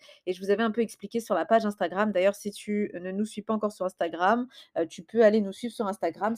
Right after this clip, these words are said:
L'Instagram s'appelle tout simplement Touche pas à mes cheveux tout collé. Et puis, euh, voilà, tu peux aller voir, on a des recettes, des vidéos, euh, on a pas mal de choses. Donc voilà. Euh, enfin bref,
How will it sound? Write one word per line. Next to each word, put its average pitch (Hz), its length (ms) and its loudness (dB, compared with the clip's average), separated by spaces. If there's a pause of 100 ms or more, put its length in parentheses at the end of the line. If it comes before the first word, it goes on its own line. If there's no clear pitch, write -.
L'Instagram 208 380 -2
s'appelle - 280 -2
tout - 80 -20
simplement 180 380 -6
Touche - 260 -10
pas 202 100 8
à 196 160 4
mes 185 120 -2
cheveux - 260 -4
tout 302 160 0
collé. 226 380 4 (440)
Et 180 140 0
puis, 247 440 -4
euh, 175 140 2
voilà, 165 240 0
tu - 160 -12
peux 220 140 2
aller 190 160 4
voir, 208 320 6
on 190 80 -4
a 185 80 4
des 180 100 0
recettes, 190 460 4
des 180 100 -6
vidéos, 180 680 4 (320)
euh, 165 460 -2
on 196 80 -4
a 226 100 2
pas 226 140 2
mal 208 180 0
de 202 100 -4
choses. 165 340 -10
Donc 196 160 -6
voilà. 170 160 -2 (440)
Euh, 196 200 8
enfin 311 240 6
bref, 214 300 2